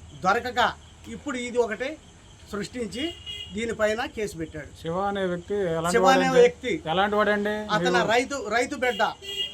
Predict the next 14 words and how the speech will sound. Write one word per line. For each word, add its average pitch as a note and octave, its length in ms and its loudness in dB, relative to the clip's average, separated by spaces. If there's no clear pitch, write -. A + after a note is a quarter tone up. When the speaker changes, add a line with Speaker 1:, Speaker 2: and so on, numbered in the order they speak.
Speaker 1:
అతని A#3+ 260 -4
పని C4+ 180 2
అతను B3+ 240 -4
చేసుకుని B3 400 -2
బతకగలడు. A3 500 -2
మాలాంటి C4+ 380 6
వాళ్ళకు B3+ 260 0
కూడా A#3 180 4
ఎక్కడున్న C#4 340 -2
శివ B3 120 -2
అంటే A#3+ 120 -4
వచ్చి A#3 240 -10
కాతో A3 260 -4
కూతో G#3+ 180 -10